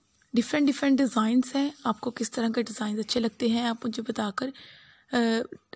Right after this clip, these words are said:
मुझे कमेंट्स में बता सकती हैं ताकि मैं उसके रिलेटेड फुल वीडियो आपको दे सकूँ। बहुत ही खूबसूरत से मेहंदी के डिज़ाइंस हैं, आप इन्हें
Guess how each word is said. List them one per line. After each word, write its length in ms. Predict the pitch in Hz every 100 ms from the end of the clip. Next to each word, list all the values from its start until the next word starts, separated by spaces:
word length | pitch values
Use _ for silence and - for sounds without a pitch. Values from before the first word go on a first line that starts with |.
| -
मुझे 160 | 233 226
कमेंट्स 300 | 226 226 -
में 80 | 240
बता 220 | 208 214
सकती 360 | 202 - - 233
हैं 140 | 254
ताकि 240 | 254 226 226
मैं 100 | 220
उसके 280 | 208 -
रिलेटेड 360 | 233 220 208 240
फुल 180 | - 226
वीडियो 300 | 214 202 220
आपको 200 | 202 214
दे 120 | 214
सकूँ। 340 | - 247 285 302 - - - - - -
बहुत 200 | 262 285
ही 40 |
खूबसूरत 400 | 339 269 214 269
से 100 | -
मेहंदी 240 | 254 247 247
के 120 | 269
डिज़ाइंस 480 | 226 220 214 220 220
हैं, 140 | 247
आप 280 | 240 208 220
इन्हें 340 | 214 226 233